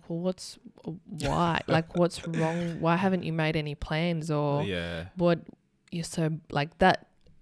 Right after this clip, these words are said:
Speaker 1: automatically might click to them and go, "Oh, well, they're a bit boring if they've got
Speaker 2: Yeah.
Speaker 1: nothing planned," or, like, "That sounds a bit meh." But I think a lot more people I've noticed are starting to realise or m-, have the comment back saying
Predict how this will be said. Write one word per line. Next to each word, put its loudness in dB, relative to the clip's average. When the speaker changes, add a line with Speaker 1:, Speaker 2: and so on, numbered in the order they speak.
Speaker 1:
automatically 8
might 0
click -4
to -4
them 0
and -4
go, -2
"Oh, 2
well, -4
they're 0
a -2
bit -2
boring -4
if -6
they've -2
got 0
Speaker 2:
Yeah. -2
Speaker 1:
nothing -2
planned," -2
or, -2
like, -2
"That -4
sounds -6
a -8
bit -6
meh." -4
But 8
I 10
think 2
a 2
lot 6
more 2
people 2
I've 6
noticed 0
are -2
starting 0
to 0
realise 2
or -2
m-, -6
have 2
the 2
comment -2
back 2
saying -2